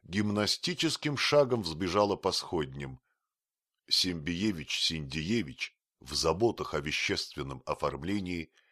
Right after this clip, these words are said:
простирал руки то к кремлевским высотам, то к капитану, стоявшему на мостике. Кинооператор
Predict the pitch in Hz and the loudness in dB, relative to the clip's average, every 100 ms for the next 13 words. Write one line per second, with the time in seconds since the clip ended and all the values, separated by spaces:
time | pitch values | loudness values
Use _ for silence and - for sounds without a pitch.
0 | _ - 95 - - 104 156 143 117 143 | _ -2 0 0 0 4 6 4 2 0
1 | 127 117 - 123 - 98 92 87 90 - | -2 -4 0 0 0 0 2 4 2 2
2 | - 71 67 73 98 104 104 92 - _ | -2 -6 -2 0 0 0 -2 -4 -12 _
3 | _ _ - 113 - - 127 127 - 90 | _ _ 0 0 0 -4 -4 0 8 8
4 | 85 85 - 76 80 - 87 78 78 69 | 8 -2 0 2 2 0 -4 -2 -2 -4
5 | 64 - - - - _ _ _ _ _ | -6 -10 -12 -14 -16 _ _ _ _ _
6 | _ _ _ _ _ - 95 87 82 78 | _ _ _ _ _ -4 -2 2 2 2
7 | 90 104 139 - 123 | 4 6 6 4 -2